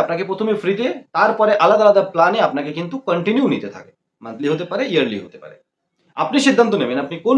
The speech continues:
প্ল্যানে গিয়ে কিভাবে কাজ করবেন, আমাদের সাথে নাকি অন্য কারোর সাথে। শেষে কিছু গুরুত্বপূর্ণ কথা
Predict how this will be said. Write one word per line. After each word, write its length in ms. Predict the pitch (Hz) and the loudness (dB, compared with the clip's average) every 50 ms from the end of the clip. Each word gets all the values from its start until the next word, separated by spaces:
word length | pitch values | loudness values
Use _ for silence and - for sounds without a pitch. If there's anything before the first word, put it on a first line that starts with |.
| 262 | 4
প্ল্যানে 240 | - 214 208 214 214 - | 4 4 4 4 2 0
গিয়ে 120 | 196 196 196 - | -2 -4 -4 -2
কিভাবে 240 | 214 180 185 185 185 | -2 0 2 2 2
কাজ 180 | 160 131 113 - - | 2 0 -2 -2 -4
করবেন, 240 | - - - - - - _ _ | -14 -18 -18 -20 -20 -20 _ _
আমাদের 240 | - 120 131 151 156 - | -14 -12 -10 -10 -8 -6
সাথে 160 | 220 226 - - - - - - | -8 -8 -8 -10 -14 -16 -14 -10
নাকি 140 | - 202 214 220 | -6 -2 0 2
অন্য 120 | 160 143 135 - | 2 2 2 0
কারোর 200 | 107 95 - - - | -2 -4 -6 -8 -14
সাথে। 160 | - - _ _ _ _ _ _ _ _ _ _ _ _ _ - - - - - | -20 -20 _ _ _ _ _ _ _ _ _ _ _ _ _ -20 -20 -20 -8 -2
শেষে 180 | - 196 196 254 220 | 0 2 2 2 2
কিছু 120 | 247 247 214 | 0 0 2
গুরুত্বপূর্ণ 460 | 160 202 208 - 240 202 226 220 226 202 - | 2 2 2 2 0 0 0 0 2 2 2
কথা 160 | 175 170 202 | 2 4 4